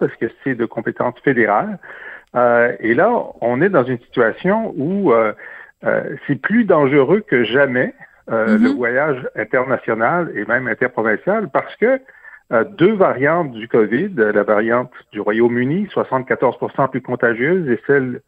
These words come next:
Speaker 1: d'Afrique du Sud, qui est présente au Brésil, qui est, euh, soixante pour cent plus contagieuse. Si ça devait arriver ici, c'est déjà dans plusieurs États américains, euh, ça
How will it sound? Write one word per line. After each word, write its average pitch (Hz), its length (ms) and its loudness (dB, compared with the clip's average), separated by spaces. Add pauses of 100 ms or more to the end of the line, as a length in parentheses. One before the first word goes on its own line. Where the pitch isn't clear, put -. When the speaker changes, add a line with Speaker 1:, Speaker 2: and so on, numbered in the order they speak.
(100)
Speaker 1:
d'Afrique 131 460 -2
du 123 80 -14
Sud, 196 360 0
qui - 80 -4
est - 20 2
présente 123 400 -4
au 120 40 -2
Brésil, 135 800 0
qui - 80 -6
est, 117 160 -4
euh, 110 360 -2 (400)
soixante 151 440 -2
pour - 180 -10
cent 196 180 0
plus 156 160 -6
contagieuse. 135 600 0 (800)
Si 139 140 -8
ça 156 100 2
devait 147 140 0
arriver 165 400 2
ici, - 400 -2
c'est 135 100 -2
déjà 127 220 4
dans 147 100 2
plusieurs 127 380 0
États 135 160 0
américains, 117 540 -2 (540)
euh, 113 360 0 (160)
ça 131 400 2